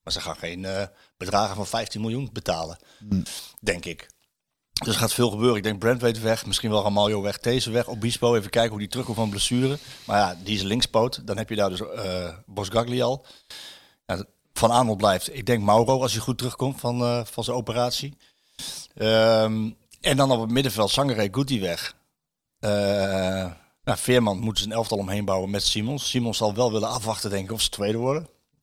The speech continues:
Speaker 1: Ehm, hij heeft ook geen haast, hij heeft nog een contract. Dus waarom zou die, eh, haast maken? Heb je Luc de Jong.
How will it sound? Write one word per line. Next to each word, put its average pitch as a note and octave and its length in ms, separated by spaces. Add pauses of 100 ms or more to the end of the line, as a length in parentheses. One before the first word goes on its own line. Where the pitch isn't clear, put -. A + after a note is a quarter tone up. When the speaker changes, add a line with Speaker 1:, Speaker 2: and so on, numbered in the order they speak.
(100)
Speaker 1:
Ehm, G#2+ 460
hij G2 120 (140)
heeft G2+ 200
ook G2 100
geen F#2 140
haast, F#2+ 260
hij F#2+ 80
heeft F#2 100
nog F#2+ 80
een F#2 60
contract. - 480 (100)
Dus - 120
waarom F2+ 260
zou F#2 180
die, F2+ 280
eh, F2 120 (580)
haast F#2+ 360
maken? A2 380 (460)
Heb A#2 140
je B2+ 60
Luc A#2+ 140
de G#2+ 100
Jong. C#3 260